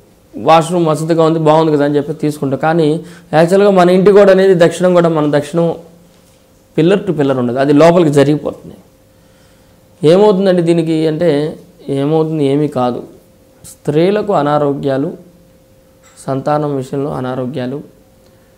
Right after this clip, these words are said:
అట్లాగనే స్త్రీల విషయాల్లో కొంత ఇబ్బందికర అంశాలు, గర్భకోశ వ్యాధులు అట్లాంటివి కూడా వచ్చే అవకాశాలు ఎక్కువగా ఉంటాయి. కాబట్టి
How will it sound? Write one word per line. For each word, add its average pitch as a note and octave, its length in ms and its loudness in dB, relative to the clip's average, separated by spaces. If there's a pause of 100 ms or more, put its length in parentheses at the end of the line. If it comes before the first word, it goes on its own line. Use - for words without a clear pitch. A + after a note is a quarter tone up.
(1160)
అట్లాగనే C3 420 -6
స్త్రీల F#3 420 -2
విషయాల్లో E3+ 500 -2
కొంత C#3+ 220 -4
ఇబ్బందికర D#3 580 -2
అంశాలు, C#3 520 -2 (1200)
గర్భకోశ C#3 680 -4
వ్యాధులు C3 560 -6 (1160)
అట్లాంటివి C3+ 380 -10
కూడా B2+ 160 -4
వచ్చే B2+ 200 -6
అవకాశాలు B2+ 400 -6
ఎక్కువగా C3 260 -8
ఉంటాయి. A#2+ 280 -8
కాబట్టి D3+ 380 -8